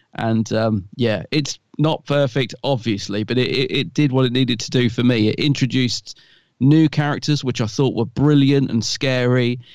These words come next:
It had classic monsters in there, which were great to see. Um, it introduced a new character, Dan, who I immediately liked. I was amazed how quickly I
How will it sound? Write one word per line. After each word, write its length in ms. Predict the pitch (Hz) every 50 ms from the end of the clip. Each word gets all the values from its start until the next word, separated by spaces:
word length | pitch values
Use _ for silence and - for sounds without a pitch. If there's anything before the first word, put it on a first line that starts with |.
| - - _ _
It 160 | - - 110 92
had 380 | 98 - 110 117 117 113 - - _ _ _ _ _ _
classic 500 | - - 143 151 156 160 139 - 151 139
monsters 480 | 120 139 147 147 127 - - 143 131 120
in 180 | 143 135 135 131
there, 360 | 135 135 135 139 139 135 135 143 -
which 260 | - 131 120 - -
were 80 | 123 110
great 320 | 104 131 131 131 117 -
to 100 | - 123
see. 480 | 110 - - 131 123 127 123 123 120 127 - _ - _ _ _ _ _ _ _ _ -
Um, 360 | 117 120 117 110 107 110 - -
it 160 | - 139 -
introduced 560 | - 139 143 135 - 135 113 117 127 113 120
a 80 | - 123
new 220 | 131 147 160 160
character, 560 | 151 - - 147 151 156 151 - - - 143 131
Dan, 520 | 123 - 139 135 135 139 139 139 143 151
who 260 | 147 120 123 131 120 104
I 160 | 117 127 131
immediately 720 | 131 131 139 151 170 190 214 220 185 - - 98 113 120 120
liked. 400 | 123 120 117 123 - - - 147
I 60 | 143
was 180 | 143 143 131
amazed 640 | 147 143 143 147 156 170 170 170 160 143 123 110 -
how 160 | - 120 107
quickly 580 | 110 - - 107 101 - - 113 104 101 107 101 - - _ _ _ _ _ _ _ -
I 340 | - 113 110 110 101 101